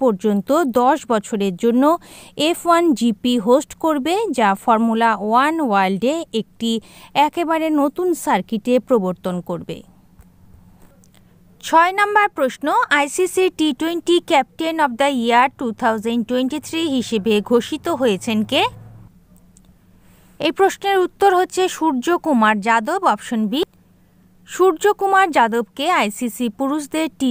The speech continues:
টোয়েন্টি দলের বর্ষসেরা অধিনায়ক মনোনীত করা হয়েছে, যেখানে আরও তিনজন ভারতীয় ওপেনার যশস্বী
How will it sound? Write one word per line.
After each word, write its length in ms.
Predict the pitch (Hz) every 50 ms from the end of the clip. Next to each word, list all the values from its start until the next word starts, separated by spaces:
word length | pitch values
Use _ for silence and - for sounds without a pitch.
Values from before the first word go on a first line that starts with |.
| 220 -
টোয়েন্টি 360 | 233 214 202 208 196 - 220 220 190 240
দলের 320 | 233 240 240 262 277 320 320 262 233
বর্ষসেরা 720 | 233 233 233 - - - 320 330 - - 269 240 208 214 214 226 214 - 226
অধিনায়ক 500 | 220 185 208 214 214 202 196 202 202 196 - 214
মনোনীত 420 | 214 220 220 226 233 254 269 - 311 311 - 262
করা 180 | 233 208 202 202
হয়েছে, 320 | 202 202 202 190 - - 330 392 440 - - - - - - - 240
যেখানে 320 | 330 - - 359 370 370 349 - - 277 285
আরও 160 | 294 339 392 427 - -
তিনজন 360 | 311 285 269 254 247 285 302 311 294 269
ভারতীয় 440 | 247 214 208 202 - - 233 269 349 440 - - - - - - - 240
ওপেনার 400 | 233 - 240 233 233 233 233 233 196 233
যশস্বী 500 | 233 226 - 311 320 - - - 330